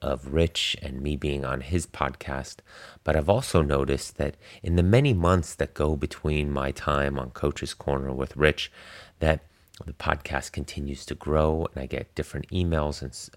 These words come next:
um, emails of support and, um, encouragement from many of you. And it continues to be something I love to do and I enjoy sharing. But what is the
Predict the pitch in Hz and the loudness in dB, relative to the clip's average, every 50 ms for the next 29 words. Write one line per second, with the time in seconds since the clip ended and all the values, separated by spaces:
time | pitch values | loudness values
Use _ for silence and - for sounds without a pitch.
0 | - - - - _ - - 71 62 67 73 - - - - - _ - - - | -20 -20 -20 -20 _ -14 -12 -12 -12 -12 -14 -18 -20 -20 -20 -20 _ -20 -20 -20
1 | - _ - - - - - - - - - - - - 90 87 85 85 80 80 | -20 _ -20 -20 -18 -16 -16 -16 -16 -14 -14 -10 -2 0 2 4 6 6 6 6
2 | 78 76 - - - - - - 71 - - - - - 87 82 80 80 - _ | 4 2 0 -6 -6 -6 -6 -6 -6 -8 -8 -8 0 2 4 4 4 2 0 _
3 | - - 67 65 65 67 67 - - 73 - 67 67 73 73 - - - - 82 | -12 -10 -10 -8 -8 -8 -8 -10 -10 -12 -12 -12 -14 -16 -16 -18 -20 -16 -10 -10
4 | 76 73 - - - 82 78 73 71 - 76 71 71 69 - - 71 69 69 67 | -8 -8 -2 4 6 8 8 6 4 0 -2 -2 -2 -2 -4 -6 -4 -4 -4 -4
5 | 69 71 69 69 69 65 62 64 67 67 67 69 - _ - - - - - - | -4 -4 -2 -4 -4 -4 -6 -8 -8 -8 -8 -10 -14 _ -20 -20 -20 -20 -20 -20
6 | - _ - - 69 69 69 69 67 69 67 - - - 85 - - - 104 95 | -20 _ -12 -8 -6 -4 -4 -4 -4 -6 -8 -8 -4 -6 -6 -4 -2 -2 0 0
7 | - 110 113 113 113 113 107 - - - - 90 76 - 90 92 92 - - 85 | 2 2 2 4 4 2 2 0 -2 0 0 0 2 2 2 2 2 2 2 0
8 | 82 - - 82 80 78 69 - - 67 67 67 67 67 67 71 76 85 87 80 | 0 0 0 0 0 0 -2 -4 -4 -4 -4 -4 -4 -2 2 4 6 6 6 4
9 | - - - - 85 90 104 120 147 139 - - - - - - _ - - 69 | 0 -2 -2 2 4 6 6 4 2 0 -8 -14 -20 -20 -20 -20 _ -12 -10 -8
10 | 67 64 67 - - 71 67 65 - 67 67 69 67 - - - - 65 65 67 | -6 -6 -6 -6 -6 -6 -6 -4 -4 -2 -2 -2 0 0 -2 -2 -4 -4 -4 -4
11 | 64 64 - - - - - _ _ _ _ _ _ _ _ _ _ _ - - | -4 -6 -6 -10 -14 -18 -20 _ _ _ _ _ _ _ _ _ _ _ -20 -20
12 | - - - 87 82 - 131 143 131 131 123 107 90 - 67 67 - | -8 0 2 2 6 8 8 8 10 8 6 6 4 0 -2 -2 -4